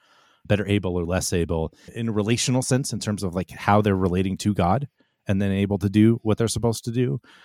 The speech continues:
in a functional sense of doing the thing? Uh, so th-, there's a lot of stuff kind of wrapped up in that.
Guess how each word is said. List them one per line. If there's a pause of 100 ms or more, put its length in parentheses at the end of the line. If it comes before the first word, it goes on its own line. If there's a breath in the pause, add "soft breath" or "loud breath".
(160 soft breath)
in
a
functional
sense
of
doing
the
thing?
Uh,
so
th-,
there's
a
lot
of
stuff
kind
of (200)
wrapped
up
in
that.